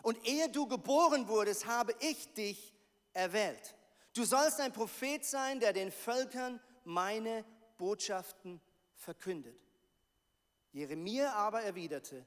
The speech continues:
„Oh nein, mein Herr und Gott, ich habe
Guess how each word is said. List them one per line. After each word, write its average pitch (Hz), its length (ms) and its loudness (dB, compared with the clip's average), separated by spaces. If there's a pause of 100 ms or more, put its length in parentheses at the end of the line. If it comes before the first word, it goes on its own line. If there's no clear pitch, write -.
(340)
„Oh 233 160 2
nein, 247 680 4 (240)
mein 208 300 6
Herr 269 400 6
und 214 240 0
Gott, 294 440 6 (420)
ich 254 240 2
habe 277 340 4